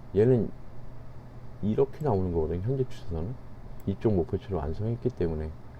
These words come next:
그러면은 많이 가야, 지금 현재 상태에서 얘를 그 삼십 분목으로 분석을 하면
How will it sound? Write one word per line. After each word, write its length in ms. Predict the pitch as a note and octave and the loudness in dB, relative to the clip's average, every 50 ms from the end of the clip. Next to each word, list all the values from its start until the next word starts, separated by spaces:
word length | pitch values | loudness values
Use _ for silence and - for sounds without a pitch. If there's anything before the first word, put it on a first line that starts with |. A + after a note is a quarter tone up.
| - - - - - - - - - - - | -12 -10 -10 -10 -10 -10 -10 -10 -10 -6 -2
그러면은 360 | G2+ G2 G2 G2+ G2 F#2+ F#2 - - - - - - - - - - - - - | 0 2 2 4 2 2 0 -2 -6 -8 -8 -8 -8 -10 -8 -10 -10 -6 -2 2
많이 380 | D#2 D2+ C2+ A2+ C3+ D3+ C#3+ | 2 4 4 4 4 4 4
가야, 400 | B2 G#2+ F#2+ G2 G2 F#2+ E2+ C#2+ - - - - - - | 4 6 6 6 6 4 2 0 -4 -8 -12 -14 -4 -2
지금 240 | A2+ G#2 A#2 A#2+ A#2+ | 2 4 4 6 6
현재 160 | C3 C3 C3+ | 6 6 6
상태에서 600 | C3 B2 A2+ A2 A2+ G#2 G2+ F#2+ G#2 A#2+ C3 C#3 C3+ - - - - - - - - - - - - - - - - - - - - - - - - - - - | 4 2 2 4 4 4 4 4 4 2 0 0 -2 -6 -10 -10 -12 -12 -12 -12 -10 -10 -8 -8 -8 -10 -10 -10 -12 -12 -10 -10 -12 -12 -10 -10 -8 -2 2 4
얘를 300 | F#2+ F#2+ G#2+ A2+ - - - - - - - - - - - - - - - - - - - - - - - - - - | 6 6 6 6 4 2 -2 -8 -10 -10 -10 -10 -10 -10 -12 -12 -12 -12 -12 -12 -12 -10 -8 -8 -6 -6 -6 -8 -6 0
그 140 | - F#2 F2 | 2 2 2
삼십 320 | D#2+ - C3 D3 C3 - | 4 2 0 0 -2 -4
분목으로 380 | - C#3 C#3 C3+ B2 A#2 A2+ G#2 | -2 2 4 4 4 4 4 2
분석을 420 | - - F#2 F2 F#2+ G2+ G2+ A2+ | 0 0 0 0 2 0 0 2
하면 640 | B2 B2+ B2+ G2+ F2 F2+ F2+ E2+ E2 D#2 - - | 2 2 2 2 2 2 2 0 0 -2 -4 -6